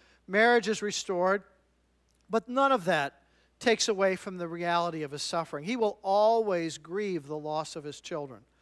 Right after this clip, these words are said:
But he can reach a point of peace. Now, that's easy in the abstract,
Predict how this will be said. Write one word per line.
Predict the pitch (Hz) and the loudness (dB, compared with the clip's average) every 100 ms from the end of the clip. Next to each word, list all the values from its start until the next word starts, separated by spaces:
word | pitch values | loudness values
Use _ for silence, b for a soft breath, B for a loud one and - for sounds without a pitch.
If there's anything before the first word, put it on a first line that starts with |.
| b b b b | b b b b
But | 202 | -4
he | 208 | -4
can | - 269 262 | -2 0 0
reach | 233 226 - | -2 -4 -6
a | |
point | - 190 180 175 _ _ _ _ _ - | -8 -4 -4 -4 _ _ _ _ _ -12
of | 160 - | -12 -12
peace. | - 139 - - - - _ _ _ _ _ _ _ _ _ _ | -12 -10 -10 -12 -14 -18 _ _ _ _ _ _ _ _ _ _
Now, | 156 170 | -4 -2
that's | 175 226 | -2 -2
easy | 233 214 226 | -2 -2 -2
in | |
the | 208 190 | 0 2
abstract, | 196 196 - 202 190 190 - | 2 2 -2 2 2 2 -6